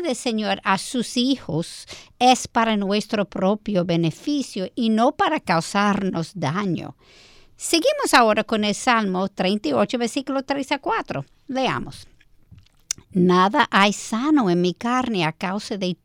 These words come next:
tu indignación. En mis huesos no hay salud a causa de mi pecado,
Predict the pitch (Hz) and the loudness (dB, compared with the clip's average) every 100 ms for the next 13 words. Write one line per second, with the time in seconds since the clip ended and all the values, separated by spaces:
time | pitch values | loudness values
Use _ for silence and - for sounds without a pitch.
0 | - 285 302 - 214 190 165 160 170 151 | -4 -2 -2 0 2 4 2 2 2 0
1 | - - 160 151 151 - - - - - | -4 -6 -6 -6 -8 -12 -20 -20 -20 -4
2 | 233 233 233 214 - 233 214 - 190 - | 0 2 2 -2 -2 0 0 0 -6 -2
3 | 202 202 214 226 247 - 240 285 311 - | 0 2 2 2 0 0 0 0 -4 -4
4 | 190 - 208 214 - 220 202 196 208 269 | -8 -4 -2 -2 -4 -2 0 4 4 4
5 | - 185 - 135 123 127 | 0 -6 -4 -8 -8 -12